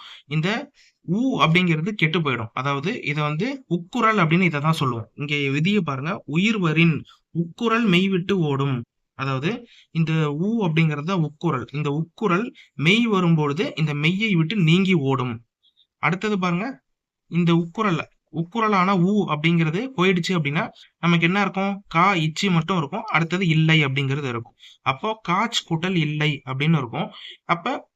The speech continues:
அடுத்தது வந்து "உயிர்வரின் உக்குரல் மெய்விட்டோடும்" அப்படிங்கிற அந்த இ-, அடிப்படை விதிப்படி புணர்ந்துரும். நிலைமொழியோடைய இறுதியில மெய்யெழுத்து இருக்கு, வருமொழியோடைய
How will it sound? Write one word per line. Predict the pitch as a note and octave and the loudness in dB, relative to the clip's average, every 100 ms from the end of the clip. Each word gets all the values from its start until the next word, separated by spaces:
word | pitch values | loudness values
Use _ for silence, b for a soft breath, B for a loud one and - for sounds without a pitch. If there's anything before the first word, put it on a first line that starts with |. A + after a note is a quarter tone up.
| _ - | _ -4
அடுத்தது | F#3 G#3+ A#3+ G3+ | -2 -2 -2 0
வந்து | F3 B3+ | 0 -2
"உயிர்வரின் | F3 G3 A3 G#3 G#3+ G3+ | 0 0 2 0 2 0
உக்குரல் | F3+ - G3 F#3 | 0 -2 0 4
மெய்விட்டோடும்" | E3+ F#3 F#3 D#3+ D3+ C#3+ D3+ C3+ | 4 4 2 0 -2 -2 -2 -4
அப்படிங்கிற | C3+ C#3+ D3 C3+ G#3 - | -4 -2 -2 -4 -6 -8
அந்த | - C#3+ F3+ F3 | -12 -6 -4 -4
இ-, | D3+ - - _ | -4 -6 -8 _
அடிப்படை | C#3 E3 G3 F3+ E3 | -2 0 0 2 2
விதிப்படி | C#3+ E3 C#3+ G#3 | 2 0 0 -2
புணர்ந்துரும். | D#3 C3+ C3 A#2 A#2 b b _ - | -2 -2 -2 -6 -12 b b _ -4
நிலைமொழியோடைய | D#3 F#3+ G3 F#3 F3 E3 D#3+ D#3 | 0 2 2 2 4 4 2 2
இறுதியில | E3 F3+ E3+ F3+ - _ C#3+ | 2 2 2 0 -4 _ -4
மெய்யெழுத்து | C#3+ E3+ D#3+ C#3 C3 | 2 4 2 0 -6
இருக்கு, | A#2+ F#3 - - | -6 -8 -8 -8
வருமொழியோடைய | E3 A3 A3+ G#3+ G3 F#3 F3+ | -4 -2 0 2 2 4 2